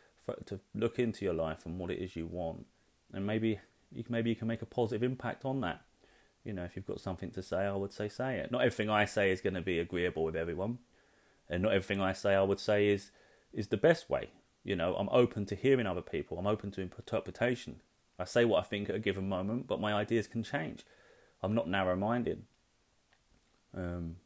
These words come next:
but like I say, I've got my own opinions, and I'm very strong within them. But, you know, I'm very grounded in the point that I will listen to other people too. And I think when you're not, it says a lot about yourself if you're still, if you, if something someone says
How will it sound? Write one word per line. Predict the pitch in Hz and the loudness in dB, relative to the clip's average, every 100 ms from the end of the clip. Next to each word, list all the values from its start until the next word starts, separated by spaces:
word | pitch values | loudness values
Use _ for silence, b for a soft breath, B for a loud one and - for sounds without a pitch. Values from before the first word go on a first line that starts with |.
| _ - | _ -6
but | - | -2
like | 104 | 0
I | 101 | -2
say, | - 92 | -2 -2
I've | 87 - | -2 -2
got | 90 | -2
my | 104 | 0
own | 107 | 0
opinions, | 110 - 113 85 73 | 0 -2 -4 -4 -6
and | 87 | -6
I'm | |
very | 87 92 | -2 -2
strong | - - 95 87 | -2 -4 -2 -2
within | 92 110 101 | 0 2 0
them. | 76 76 b b b b b _ _ _ _ - | -4 -8 b b b b b _ _ _ _ -4
But, | 87 80 - _ _ | -2 -2 -8 _ _
you | 95 | -6
know, | 90 | -4
I'm | 85 | -2
very | 85 | -2
grounded | 85 85 85 80 | -2 -2 -2 -4
in | 78 | -6
the | 78 | -8
point | - 82 | -8 -8
that | 80 | -6
I | 80 | -4
will | 85 82 | -2 -2
listen | 82 78 | -4 -4
to | 82 | -2
other | 82 | -2
people | - 82 - | -6 -10 -10
too. | 80 98 87 | -4 -2 -2
And | |
I | 82 | -6
think | - 87 b b b b _ | -8 -10 b b b b _
when | 104 98 | -2 0
you're | 95 | 0
not, | 90 92 107 87 - - _ - | 2 2 4 4 4 -4 _ -8
it | 95 | -6
says | - 95 | -2 0
a | |
lot | 95 92 | 2 0
about | 92 90 | 2 0
yourself | - - 101 87 85 | -2 -2 2 2 2
if | 85 | -6
you're | - 90 | -4 -4
still, | - - 87 82 - | -4 0 2 0 -2
if | - - | -8 -6
you, | 95 - 104 104 | -6 -6 -10 -8
if | - | -4
something | - 120 139 104 | 0 2 2 -2
someone | - 113 104 | -2 -2 -2
says | 95 104 98 85 | 2 4 4 2